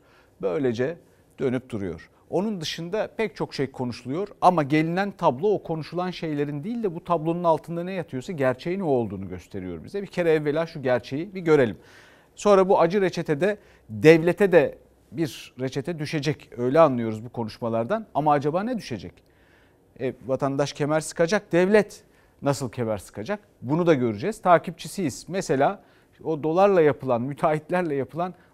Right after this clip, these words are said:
anlaşmalarda Türk lirasına geçilecek mi? Orada fedakarlıkta bulunmaları istenecek mi?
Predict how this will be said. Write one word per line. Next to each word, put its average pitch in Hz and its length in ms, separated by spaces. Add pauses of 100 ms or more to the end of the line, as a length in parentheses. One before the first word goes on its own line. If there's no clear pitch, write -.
(120)
anlaşmalarda 139 880
Türk 151 240
lirasına 139 320
geçilecek 156 600
mi? 87 100 (640)
Orada 147 220
fedakarlıkta 143 800
bulunmaları 135 500
istenecek 147 640
mi? 95 80